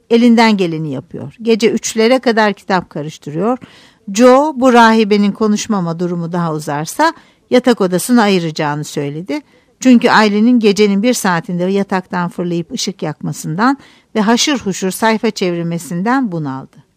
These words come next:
Aylin umudunu hiç yitirmiyor. Elindeki anahtarla tüm kapıları teker teker zorluyor.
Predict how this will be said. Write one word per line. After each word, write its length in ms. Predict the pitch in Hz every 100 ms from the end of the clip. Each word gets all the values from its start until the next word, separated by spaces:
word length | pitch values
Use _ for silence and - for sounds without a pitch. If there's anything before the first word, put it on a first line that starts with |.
| _ _ _ -
Aylin 420 | 240 277 294 339
umudunu 480 | - 269 277 240 262
hiç 260 | 269 285 -
yitirmiyor. 640 | 175 180 156 151 139 143 _ _ - _ 247
Elindeki 520 | 269 302 294 247 254
anahtarla 640 | 254 247 220 269 226 202
tüm 260 | 233 349 320
kapıları 500 | - 214 202 190 190
teker 360 | 208 196 190
teker 400 | 180 175 180 160
zorluyor. 600 | 160 165 160 147 170 262